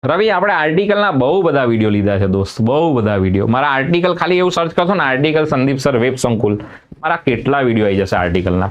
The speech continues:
કેટલાય પ્રશ્નો મેં સોલ્વ કરાયા છે આમાં. આ લગભગ મેં પહેલો વીડિયો જ લગભગ વેબ સંકુલમાં પહેલો જ વીડિયોમાં આર્ટિકલનો લીધો હતો. એમાંથી પ્રશ્ન ટેટ ટાટમાં પૂછાયો હતો, ચુમ્માલીસ સાઉન્ડ વાળો. એટલે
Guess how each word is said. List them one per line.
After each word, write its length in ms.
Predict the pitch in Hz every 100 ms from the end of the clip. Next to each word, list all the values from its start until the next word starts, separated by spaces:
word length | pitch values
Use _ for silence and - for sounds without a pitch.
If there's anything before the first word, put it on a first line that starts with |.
| -
કેટલાય 340 | 135 151 175
પ્રશ્નો 440 | 143 117 - 143
મેં 100 | 135
સોલ્વ 280 | 120 107 95
કરાયા 260 | 92 90 85
છે 100 | 90
આમાં. 240 | 90 95 - _ _ _ _ _ _ _ _ _ _ -
આ 40 | 151
લગભગ 280 | 165 175
મેં 120 | 175 170
પહેલો 300 | 151 143 175
વીડિયો 260 | 170 180
જ 40 | 165
લગભગ 340 | 160 160 156
વેબ 140 | 143
સંકુલમાં 400 | 151 151 156 160
પહેલો 300 | 156 123 135
જ 40 | 156
વીડિયોમાં 340 | 151 156 143
આર્ટિકલનો 420 | 113 120 113 110
લીધો 240 | 101 90 92
હતો. 100 | 107
એમાંથી 340 | 113 127 143
પ્રશ્ન 360 | 135 117 143 139
ટેટ 200 | 117 101
ટાટમાં 300 | 131 131 120
પૂછાયો 280 | 110 117 110
હતો, 180 | 107
ચુમ્માલીસ 560 | 107 123 120 123 123 120
સાઉન્ડ 300 | 98 98 95
વાળો. 280 | 87 87 - _ _ _ 143
એટલે 280 | 151 120